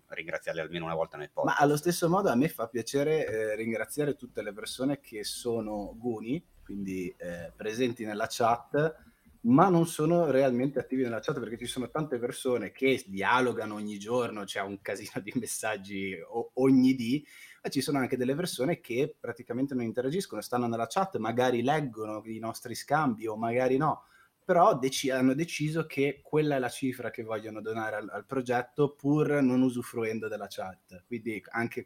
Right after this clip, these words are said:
Speaker 2: anche loro vanno ringraziati, secondo me.
Speaker 1: Direi di sì, ma facciamo, vogliamo fare l'elenco dei nomi? No, perché è un
Speaker 2: No,
Speaker 1: casino e
Speaker 2: sono,
Speaker 1: non ero
Speaker 2: sono,
Speaker 1: preparato, mi cogli
Speaker 2: no,
Speaker 1: di
Speaker 2: ma se-,
Speaker 1: sorpresa.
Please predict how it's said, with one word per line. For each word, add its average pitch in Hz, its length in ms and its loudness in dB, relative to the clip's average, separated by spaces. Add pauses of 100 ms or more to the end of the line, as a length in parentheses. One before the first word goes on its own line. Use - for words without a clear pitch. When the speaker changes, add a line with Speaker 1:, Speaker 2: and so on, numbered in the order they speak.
Speaker 2:
anche 123 280 -2
loro 113 300 0
vanno 104 240 -4
ringraziati, 95 680 -10
secondo 90 420 -18
me. 87 160 -20
Speaker 1:
Direi 90 340 2
di 85 80 -8
sì, 82 180 -6
ma 82 140 -8
facciamo, 87 320 -4
vogliamo 98 340 0
fare 107 240 0
l'elenco 110 300 -6
dei 110 160 -4
nomi? 131 520 0
No, 85 300 0
perché 123 140 -2
è 117 100 6
un 120 80 8
Speaker 2:
No, 117 60 4
Speaker 1:
casino 110 400 6
e - 20 6
Speaker 2:
sono, 113 160 6
Speaker 1:
non 107 120 6
ero 123 180 10
Speaker 2:
sono, - 140 6
Speaker 1:
preparato, 127 420 8
mi 98 100 -2
cogli 107 160 2
Speaker 2:
no, 107 300 2
Speaker 1:
di 101 80 2
Speaker 2:
ma 95 80 0
se-, - 200 0
Speaker 1:
sorpresa. - 120 -2